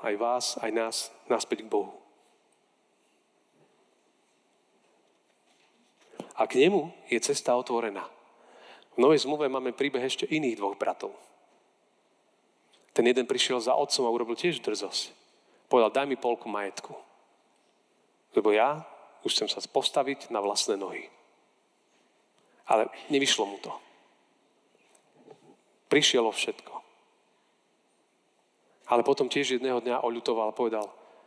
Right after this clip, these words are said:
„Ja sa musím vrátiť k svojmu otcovi.“ A otec, ako dobrý rodič, ho prijal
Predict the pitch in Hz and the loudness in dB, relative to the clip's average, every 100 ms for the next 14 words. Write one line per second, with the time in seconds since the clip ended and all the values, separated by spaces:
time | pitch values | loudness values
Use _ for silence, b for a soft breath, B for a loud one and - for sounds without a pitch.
0 | - 113 - 123 - 113 113 107 113 - | -6 -4 -2 -2 0 0 0 0 -4 -6
1 | 110 104 101 - - - - _ _ _ | -6 -6 -8 -8 -10 -16 -20 _ _ _
2 | _ _ _ _ _ _ _ _ _ _ | _ _ _ _ _ _ _ _ _ _
3 | _ _ _ _ _ _ _ - 117 120 | _ _ _ _ _ _ _ 2 4 4
4 | 127 - - - - _ _ _ _ _ | 2 0 -6 -12 -20 _ _ _ _ _
5 | _ _ _ _ _ _ _ _ _ _ | _ _ _ _ _ _ _ _ _ _
6 | _ - - 120 117 113 107 101 107 - | _ -4 0 0 2 2 0 -4 -6 -4
7 | 110 98 | -4 -4